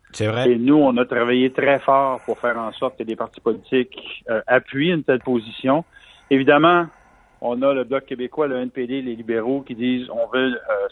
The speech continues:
Speaker 2: cent pour cent de vente de véhicules zéro émission en deux mille trente-cinq. »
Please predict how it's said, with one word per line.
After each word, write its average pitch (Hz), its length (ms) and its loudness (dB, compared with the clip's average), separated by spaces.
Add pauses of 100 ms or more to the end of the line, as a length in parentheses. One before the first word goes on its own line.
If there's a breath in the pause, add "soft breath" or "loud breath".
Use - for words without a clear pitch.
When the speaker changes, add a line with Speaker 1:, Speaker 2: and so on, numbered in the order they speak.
Speaker 2:
cent 147 120 4
pour 147 140 -2
cent 143 160 0
de 127 60 -6
vente 131 180 2
de 120 60 -6
véhicules 120 320 -8
zéro 117 160 -2
émission 120 400 -4
en 110 80 0
deux 113 120 -6
mille 117 120 -6
trente-cinq. » 151 520 0